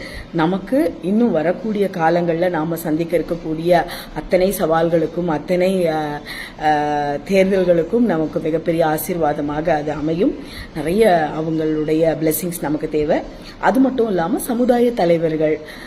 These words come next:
முக்கிய வாக்காளர்கள், இவங்க எல்லாரையும் நம்ம பகுதியில இருக்கக்கூடிய சக்தி கேந்திர அளவுல இருக்கக்கூடிய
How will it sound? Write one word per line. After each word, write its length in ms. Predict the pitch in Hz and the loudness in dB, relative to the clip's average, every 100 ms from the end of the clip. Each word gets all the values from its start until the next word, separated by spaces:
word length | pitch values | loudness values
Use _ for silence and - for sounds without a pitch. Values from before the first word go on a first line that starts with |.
| - 175 | -10 -6
முக்கிய 400 | 180 - 254 240 | -6 -2 2 4
வாக்காளர்கள், 840 | 156 147 175 151 147 143 147 135 - - - - | 2 -2 0 2 2 -2 -4 -6 -10 -18 -14 -2
இவங்க 320 | 240 302 277 | 4 8 8
எல்லாரையும் 540 | 175 160 156 160 165 | 6 2 0 -2 -2
நம்ம 240 | 180 254 247 | 0 2 2
பகுதியில 360 | 170 165 170 165 | 0 -2 -2 -2
இருக்கக்கூடிய 640 | 151 156 151 156 156 156 - | -2 -4 -6 -4 0 0 -2
சக்தி 300 | 185 175 196 | -8 -6 -6
கேந்திர 440 | 180 185 170 160 | 0 0 0 -2
அளவுல 340 | 151 156 170 156 | -2 0 2 2
இருக்கக்கூடிய 580 | 156 151 151 151 165 | -2 -6 -6 2 2